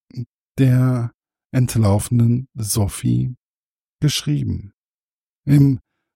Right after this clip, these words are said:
zweiten Teil wechselt die Perspektive zwischen Kate und Sophie. So lernt man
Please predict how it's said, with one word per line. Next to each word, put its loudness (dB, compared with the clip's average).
zweiten 2
Teil 0
wechselt 0
die 0
Perspektive -2
zwischen -4
Kate 2
und -2
Sophie. -8
So 4
lernt 4
man 2